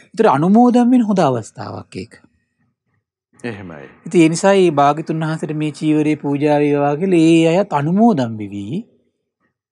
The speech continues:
Speaker 1: ඒ තමන්ට ඒ වෙලාවේ සංඝයා වහන්සේලා වඩම්මලා ඒ දේවල් කරන්න පුළුවන් නම් තවත් පින් කර කර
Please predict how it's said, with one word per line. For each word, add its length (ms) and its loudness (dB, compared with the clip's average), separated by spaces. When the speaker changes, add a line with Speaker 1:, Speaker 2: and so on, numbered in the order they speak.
Speaker 1:
ඒ 80 -6
තමන්ට 360 -2
ඒ 840 -2
වෙලාවේ 320 2
සංඝයා 400 0
වහන්සේලා 340 -2
වඩම්මලා 640 -2
ඒ 140 -2
දේවල් 300 -4
කරන්න 340 -2
පුළුවන් 280 -2
නම් 140 -4
තවත් 360 -2
පින් 200 -4
කර 220 -4
කර 220 -8